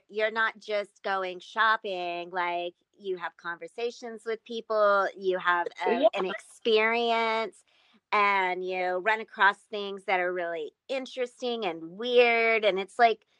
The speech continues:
Speaker 1: there's a whole culture around it. So
Speaker 2: That
Speaker 1: I,
Speaker 2: is
Speaker 1: I
Speaker 2: true.
Speaker 1: appreciate
Speaker 2: Yeah.
Speaker 1: that.
Speaker 2: Me too. Me too. I've loved some of the conversations I've had with random people, and I am such an introvert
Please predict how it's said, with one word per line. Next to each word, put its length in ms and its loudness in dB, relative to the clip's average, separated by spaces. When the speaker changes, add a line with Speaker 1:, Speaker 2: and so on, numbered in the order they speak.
Speaker 1:
there's 260 2
a 100 6
whole 260 0
culture 680 2
around 480 -4
it. 240 -6
So 300 8
Speaker 2:
That 160 6
Speaker 1:
I, 40 8
Speaker 2:
is 80 6
Speaker 1:
I 80 0
Speaker 2:
true. 80 -4
Speaker 1:
appreciate 640 -4
Speaker 2:
Yeah. 80 -2
Speaker 1:
that. 160 -4
Speaker 2:
Me 400 4
too. 300 0
Me 220 0
too. 340 -6
I've 240 4
loved 460 2
some 220 -8
of 40 0
the 60 2
conversations 640 -4
I've 140 4
had 160 2
with 140 0
random 500 0
people, 440 2
and 120 4
I 60 -4
am 80 -4
such 280 -6
an 60 -4
introvert 580 -6